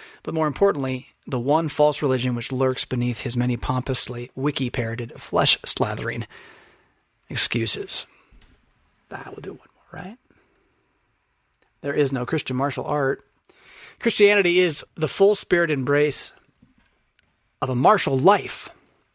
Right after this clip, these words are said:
It means a warring life.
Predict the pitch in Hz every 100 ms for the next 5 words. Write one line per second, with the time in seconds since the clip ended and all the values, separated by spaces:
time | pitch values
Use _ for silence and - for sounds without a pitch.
0 | _ _ _ _ _ _ _ _ _ _
1 | _ _ _ _ _ - 170 143 - 143
2 | 127 165 196 123 107 95 _ - - -
3 | -